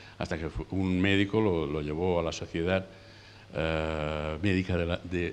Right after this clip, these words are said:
de, de Londres. Los médicos echaron el grito al cielo y se prohibió. Se prohibió por parte de la medicina, pero las leyes británi-, británicas no prohibieron la ablación de clítoris hasta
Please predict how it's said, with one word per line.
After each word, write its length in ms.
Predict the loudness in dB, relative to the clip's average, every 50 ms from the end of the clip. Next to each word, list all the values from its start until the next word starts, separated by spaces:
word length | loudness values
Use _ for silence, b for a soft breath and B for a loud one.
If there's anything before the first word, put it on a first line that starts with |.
| -6 -6
de, 280 | -4 -4 -2 -2 -4 -2
de 160 | 0 2 4
Londres. 540 | 6 4 4 4 2 2 2 0 -2 -4 -10 -10
Los 640 | -6 -6 -4 -4 -4 -4 -4 -4 -4 -4 -6 -6 -8
médicos 480 | -4 0 0 0 0 0 -2 -4 -6 -6
echaron 320 | -6 -6 -4 -4 -4 -2
el 60 | -2
grito 200 | 0 0 0 0
al 80 | 0 -2
cielo 380 | 0 0 0 0 2 0 0 -2
y 80 | -4 -4
se 180 | -4 -4 -4
prohibió. 460 | -4 -4 -6 -4 -4 -2 -2 -2 -2 -4 -8 -20 B B B B B B B B B B B B B B B B B -20 -20 -20 -20 -20 -16 -12
Se 260 | -8 -4 -2 -2 -2
prohibió 600 | 0 2 4 4 4 4 2 2 0 0 0 -2 -6 -10 -18 -20 -20 -12 -4
por 140 | -4 -4 -2
parte 300 | 0 0 0 2 0 0
de 80 | 2 2
la 100 | 2 2
medicina, 540 | 2 0 0 -2 0 0 0 0 0 -2 -6 -10 -18 -20 -20 B B B B B B B B B
pero 240 | 2 2 4 4 2
las 140 | 0 0 2
leyes 260 | 2 2 2 0 0
británi-, 760 | 0 0 0 0 -2 -4 -2 -2 -2 -2 -2 -4 -6 -10 -12 -10 -6
británicas 680 | -4 -4 -2 0 0 0 0 0 0 -2 -4 -2 -2
no 160 | -2 -2 0
prohibieron 420 | 0 0 0 0 2 2 0 0 0
la 80 | -2
ablación 340 | -2 -2 -2 -2 -2 -4 -2
de 120 | -2 -4 -4
clítoris 480 | -4 -4 -4 -2 -2 -4 -4 -4 -6 -8
hasta 320 | -8 -8 -8 -8 -8 -8